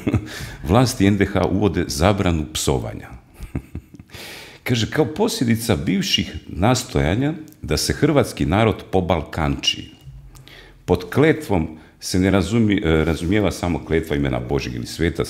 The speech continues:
ili uzvišenih stvari poput oca i majke, nego i u obliku kletve izrečena prostačina svake vrste.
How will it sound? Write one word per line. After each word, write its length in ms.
ili 120
uzvišenih 420
stvari 320
poput 280
oca 240
i 40
majke, 400
nego 300
i 60
u 40
obliku 440
kletve 440
izrečena 560
prostačina 720
svake 440
vrste. 520